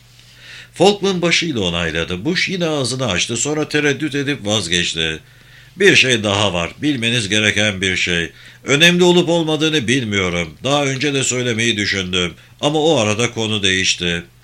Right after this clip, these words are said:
Falkman başını kaldırınca yaşlı adam durakladı. "Erhard Schmelz," dedi. "Güney Amerika'ya karısı ve oğluyla gittiğini söylemiştiniz."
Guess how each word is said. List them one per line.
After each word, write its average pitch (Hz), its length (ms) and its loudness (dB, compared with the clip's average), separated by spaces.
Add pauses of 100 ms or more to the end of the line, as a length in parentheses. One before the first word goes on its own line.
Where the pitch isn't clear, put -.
(560)
Falkman 170 460 2
başını 156 320 -2
kaldırınca 92 600 -2
yaşlı 120 400 -2
adam 104 300 -4
durakladı. 80 680 -4 (600)
"Erhard 151 520 4
Schmelz," 110 640 2
dedi. 95 220 0
"Güney 143 320 2
Amerika'ya 104 560 2
karısı 139 420 0
ve 139 80 0
oğluyla 127 500 0
gittiğini 110 500 -2
söylemiştiniz." 95 880 -2